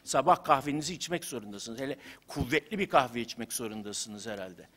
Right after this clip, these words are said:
Ee, bazılarınız hatırlayacaktır, zikretmeyi çok sevdiğim bir hikaye var. Üf-, Şeyh Üftade menakıbı içinde geçer. Şeyh Üftade'ye rüya tahlili için gelir,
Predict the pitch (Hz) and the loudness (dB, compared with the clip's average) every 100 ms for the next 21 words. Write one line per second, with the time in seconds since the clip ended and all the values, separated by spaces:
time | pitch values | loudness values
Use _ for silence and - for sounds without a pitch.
0 | - - - - - 120 113 113 113 123 | -20 -20 -20 -20 -8 -2 -2 -2 -6 -10
1 | 147 101 117 143 165 156 175 170 170 160 | -14 -16 -2 4 4 6 2 2 0 -4
2 | - 156 156 156 180 170 123 139 - 160 | -4 -4 -2 0 -2 -4 -10 -10 -10 -10
3 | - 151 156 151 - 147 139 156 147 139 | -6 -8 -6 -6 -4 -6 -6 -8 -8 -10
4 | 147 151 147 202 165 123 113 - - 147 | -8 -2 0 2 4 4 2 -18 -14 -14
5 | - - - 139 120 - 139 131 151 143 | -12 -6 -2 -2 -4 -4 2 4 4 2
6 | 131 127 143 127 135 - 127 127 123 120 | 2 0 -4 -8 -6 -4 -2 -4 -4 -6
7 | 196 233 - - - - - 156 156 127 | -6 -6 -10 -20 -16 -6 0 0 -2 -8
8 | - 160 156 175 156 156 160 165 165 127 | 4 6 6 6 4 8 8 8 4 0
9 | 143 151 151 - 139 127 123 120 104 - | -2 -2 -2 0 0 0 0 -2 -6 -14